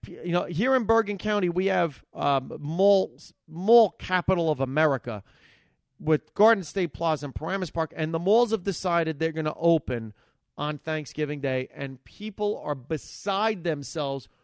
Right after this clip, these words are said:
with, "Why is this happening? Oh, my God, the humanity. How are we gonna survive this holiday?"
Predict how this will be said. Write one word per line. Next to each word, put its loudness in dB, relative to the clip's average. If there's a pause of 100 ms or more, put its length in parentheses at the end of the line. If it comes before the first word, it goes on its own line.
(240)
with, -4 (840)
"Why 2
is -4
this -10
happening? -2
Oh, 4
my -6
God, -4 (300)
the 2
humanity. -2 (1200)
How 2
are 8
we 2
gonna 0
survive 2
this 2
holiday?" 0